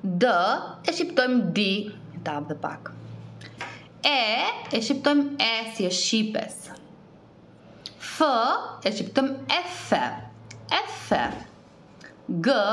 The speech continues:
e shqiptojmë G. H e shqiptojmë H. H. I e shqiptojmë I si e shqipes. L e shqiptojmë L.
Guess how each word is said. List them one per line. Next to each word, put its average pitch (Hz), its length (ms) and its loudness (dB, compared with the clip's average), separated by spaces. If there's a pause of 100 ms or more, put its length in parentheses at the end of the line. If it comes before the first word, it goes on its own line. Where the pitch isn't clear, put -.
(240)
e 277 160 2
shqiptojmë 277 560 4
G. 196 260 2 (1300)
H 285 160 6 (580)
e - 140 0
shqiptojmë 254 480 0 (480)
H. 139 100 6 (1120)
H. 139 120 4 (1000)
I 233 100 4 (300)
e 311 100 2
shqiptojmë 294 560 2
I 226 120 2 (360)
si 185 220 -2
e 185 40 0 (120)
shqipes. 143 520 -2 (880)
L 240 340 4 (380)
e 233 80 2
shqiptojmë 262 640 2
L. 240 360 2